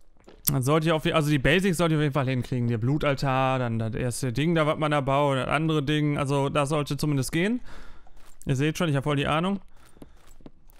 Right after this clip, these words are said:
Und dann später wollte ich ihn dann quasi mit dazu holen. German Let's Play wird wahrscheinlich auch nochmal mitmachen. Er, ähm, war ja gestern, vorgestern, egal, der war irgendwann mal bei mir. <laughs> Und hat dann auch gesagt, Alter,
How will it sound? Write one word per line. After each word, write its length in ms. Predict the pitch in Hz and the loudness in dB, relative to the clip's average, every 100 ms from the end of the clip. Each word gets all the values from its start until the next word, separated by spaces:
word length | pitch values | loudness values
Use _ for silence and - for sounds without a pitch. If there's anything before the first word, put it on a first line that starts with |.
| - - - - - | -16 -16 -16 -18 -2
Und 220 | 151 147 | 0 4
dann 160 | 156 165 | 4 4
später 480 | - 175 - 208 185 | 4 4 6 4 4
wollte 160 | 175 | 4
ich 80 | 165 | 2
ihn 80 | 170 | 2
dann 160 | 156 | 2
quasi 260 | - 165 147 | 2 2 2
mit 180 | 135 135 | 0 0
dazu 360 | 123 - 196 | -2 2 2
holen. 240 | 208 208 196 | 4 2 2
German 180 | 156 160 | 2 2
Let's 160 | 156 - | 0 0
Play 140 | 160 | 0
wird 120 | 147 | 2
wahrscheinlich 280 | 139 139 139 | -2 0 0
auch 60 | 202 | 2
nochmal 160 | 214 | 2
mitmachen. 560 | 202 170 185 185 180 - | 0 0 0 0 -2 0
Er, 280 | 151 156 156 | 2 2 4
ähm, 480 | 156 151 151 151 139 | 2 2 2 0 2
war 140 | 151 | 2
ja 320 | 165 156 160 156 - - - | 4 2 0 -4 -12 -20 -4
gestern, 760 | 151 175 185 - - 247 247 220 | -2 0 -2 -6 -2 0 0 0
vorgestern, 440 | 208 226 220 - | 0 -2 -2 -2
egal, 260 | 151 156 127 | 4 4 4
der 100 | 127 | 2
war 100 | 156 | 0
irgendwann 220 | 175 151 | 0 2
mal 80 | 139 | 2
bei 180 | 139 | 2
mir. 240 | 180 233 254 - 160 - | 2 0 0 2 2 2
<laughs> 160 | 160 139 - - - - - - - - | 0 0 -10 -10 -10 -10 -10 -12 -12 -4
Und 320 | - 196 202 - - - - - - - - - - - - | 2 4 2 -4 -14 -14 -14 -14 -12 -14 -14 -16 -18 0 4
hat 160 | 233 | 8
dann 140 | 349 240 | 8 8
auch 100 | 233 | 4
gesagt, 480 | 226 233 220 - - - | 6 6 4 -2 -16 -4
Alter, 580 | - 233 269 294 175 135 | 6 8 8 8 6 4